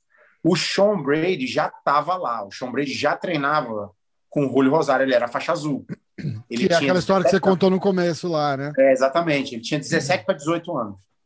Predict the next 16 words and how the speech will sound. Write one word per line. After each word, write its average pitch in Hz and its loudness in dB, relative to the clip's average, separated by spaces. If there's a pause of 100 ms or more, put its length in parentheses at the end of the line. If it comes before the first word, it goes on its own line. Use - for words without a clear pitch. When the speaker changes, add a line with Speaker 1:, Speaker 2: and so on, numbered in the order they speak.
(760)
Speaker 1:
Entendeu? 120 2
E 151 4
alguns 196 2
lutadores 190 -2
começaram 170 0
a 185 0
vir. 190 -6 (560)
É... 135 2 (1000)
Primeiro 196 0
evento 190 0
que 156 -18
teve 165 -6
de 175 -4
M 165 -2
M 165 -2
A, 113 -4